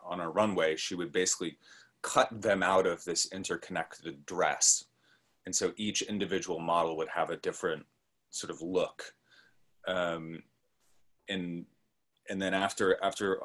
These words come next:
everybody was cut out of their, their new dress or whatever, uh, you got to see how, how unique and individual each, each of them were, but they were just one to begin with. A lot of conceptual stuff like that. It was, uh, it was a fun time.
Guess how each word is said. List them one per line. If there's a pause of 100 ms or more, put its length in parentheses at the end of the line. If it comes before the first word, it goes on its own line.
(180)
everybody
was
cut
out
of
their,
their
new
dress
or
whatever, (960)
uh, (760)
you
got
to
see
how,
how
unique
and
individual
each, (240)
each
of
them (300)
were,
but
they
were (140)
just
one (580)
to
begin
with.
A
lot
of
conceptual
stuff
like
that.
It
was,
uh,
it
was
a
fun
time.